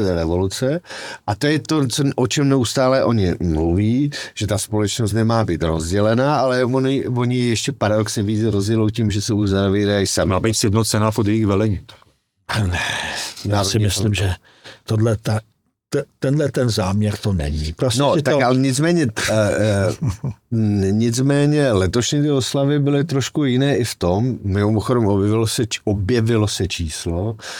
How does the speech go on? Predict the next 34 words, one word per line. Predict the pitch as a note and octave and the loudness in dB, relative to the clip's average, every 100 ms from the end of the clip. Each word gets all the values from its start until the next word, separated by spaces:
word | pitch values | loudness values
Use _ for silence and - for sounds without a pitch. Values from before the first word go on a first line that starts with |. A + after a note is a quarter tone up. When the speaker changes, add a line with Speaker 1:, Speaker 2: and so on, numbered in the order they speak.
| - - - | -14 -14 -4
Speaker 1:
eh, | F#2+ E2+ | 0 0
k-, | D#2+ E2+ F#2 - | -2 0 0 -2
k-, | - A2 | -4 -2
o | F#2 | -2
kterém | - G2+ G2 | -2 -2 0
mluví, | G2 G2 | 0 0
že | F#2+ G#2 | 0 -2
se | - A2+ G2+ G2 | -2 0 0 0
na | G#2+ | 0
Národní | G2 F#2+ F#2+ G2 F#2 G2+ | 2 2 2 0 0 0
v | F#2+ | 0
neděli | F#2+ F#2+ F#2+ G2+ | 0 0 0 0
vypravilo | F#2 F#2 F#2 G2 G2+ | 0 -2 0 0 0
asi | F#2+ - | -2 -2
devadesát | G2 G2 F#2+ - G2 | 0 0 0 0 0
tisíc | F2 G2 G2 E2 | 0 -4 -4 -2
lidí, | D#2+ D#2 E2 A#2+ - | -2 -2 -2 -4 -6
což | - F#2+ | -6 -2
není | G2 F#2 F2+ | 0 0 2
Speaker 3:
No. | |
Speaker 1:
jako | F2 G2+ | 0 0
malej | F2 F2 F2 F2+ - | 0 2 2 -2 -2
počet. | F#2+ - F#2 G#2+ - A2+ - - - C#3+ G#2+ F2 _ | -6 -4 -4 -4 -6 -8 -8 -10 -4 -2 -2 -6 _
A | - F#2+ | -2 0
je | F2+ | 0
to | F2+ | 0
dobře, | F2+ E2 F#2 | -2 0 0
že | F#2+ F2 | 0 -2
něco, | G#2 F#2 F2 G#2+ - G2+ | 0 -2 -2 -4 -4 -4
že, | F#2 F#2+ F2+ D2 _ _ | -2 0 0 -4 _ _
že | A2+ A#2 | -4 -2
ty | G#2+ | 0
oslavy | G#2 - F#2+ F#2+ G2+ F#2 - | 0 0 0 2 2 0 0
probíhají. | F2+ E2 F2+ E2+ F2 F#2 A#2+ | 0 2 2 2 2 2 -2